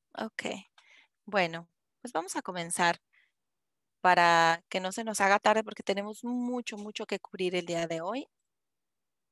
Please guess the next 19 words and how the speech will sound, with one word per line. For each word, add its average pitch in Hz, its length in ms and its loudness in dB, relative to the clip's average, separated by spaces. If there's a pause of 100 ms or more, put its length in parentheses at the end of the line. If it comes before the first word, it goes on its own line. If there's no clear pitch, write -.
(760)
Entonces, 196 1040 -10 (3250)
y 247 520 -2
les 214 160 -8
voy 208 100 0
a 220 40 -2
pedir 208 300 -4
de 214 100 -2
favor, 190 340 -6 (400)
ahora 185 340 0
sí, 277 360 -4
si 180 600 -2 (480)
quitamos 214 360 2
nuestros 220 360 -4
videos 196 480 4
para 180 280 4
que 175 400 -4 (1200)
tengamos 196 480 0
menos 202 540 0
distracciones 214 840 -2